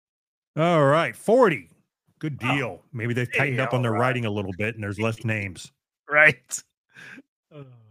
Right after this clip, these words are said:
Speaker 1: All right, we will see you guys over in Exodus chapter one. And make
Speaker 2: Yay.
Speaker 1: sure you go to our Patreon link in the description. Got a good bonus episode about,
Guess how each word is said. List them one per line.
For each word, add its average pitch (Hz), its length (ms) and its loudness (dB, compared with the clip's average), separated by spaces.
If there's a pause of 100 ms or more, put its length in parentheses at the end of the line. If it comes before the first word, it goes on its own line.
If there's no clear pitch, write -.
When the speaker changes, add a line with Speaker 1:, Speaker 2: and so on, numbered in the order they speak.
(260)
Speaker 1:
All 147 280 2
right, 151 360 0
we 135 140 0
will 139 160 0
see 160 220 -6
you 170 160 0
guys 165 400 -2
over 160 500 -2
in 151 320 -4 (180)
Exodus - 840 -6 (760)
chapter 139 420 -4
one. 123 600 -2 (960)
And 147 500 -4
make - 140 -2
Speaker 2:
Yay. 131 80 -2
Speaker 1:
sure 127 80 -2
you 117 100 -2
go 117 160 0
to 117 160 -6
our 113 120 0
Patreon 135 560 0
link 131 200 -2
in 127 80 0
the 120 80 0
description. 135 840 -2
Got 113 160 -4
a 110 40 -4
good 104 240 -4
bonus 117 300 -4
episode 110 480 -6
about, 107 360 -6